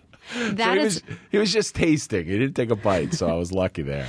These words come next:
Speaker 1: <laughs>
Speaker 2: That's kind of a far cry from opening your tent to let the snakes in.
Speaker 1: Yeah.
Speaker 2: You know, you're, you're sitting there sleeping in the Jeep and the lion is licking your leg.
Speaker 1: Yeah. <laughs>
Speaker 2: Pretty good life, though.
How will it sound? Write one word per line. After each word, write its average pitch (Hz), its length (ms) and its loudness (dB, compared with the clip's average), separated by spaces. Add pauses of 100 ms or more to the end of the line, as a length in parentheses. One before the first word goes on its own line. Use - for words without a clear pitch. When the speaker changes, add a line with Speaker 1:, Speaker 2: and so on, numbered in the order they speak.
Speaker 1:
<laughs> - 100 -20
Speaker 2:
That's 247 180 2
kind 294 180 2
of 254 60 -2
a 247 80 -2
far 226 240 2
cry 233 320 2
from 165 320 2
opening 170 360 0
your 156 120 0
tent 160 360 -4
to 170 80 -4
let 147 220 -6
the 143 80 -6
snakes 156 400 -6
in. 127 100 0
Speaker 1:
Yeah. 120 220 2
Speaker 2:
You 151 60 0
know, 147 140 0
you're, 156 200 2
you're 175 140 0
sitting 180 280 4
there 170 140 4
sleeping 180 360 2
in 170 80 4
the 165 100 4
Jeep 170 320 -2
and 156 200 2
the 156 140 -2
lion 160 340 2
is 147 140 -4
licking 156 380 -2
your 151 160 -4
leg. - 280 -4
Speaker 1:
Yeah. 101 360 0 (300)
<laughs> - 340 0
Speaker 2:
Pretty 381 180 4
good 370 160 2
life, 339 240 2
though. 139 380 0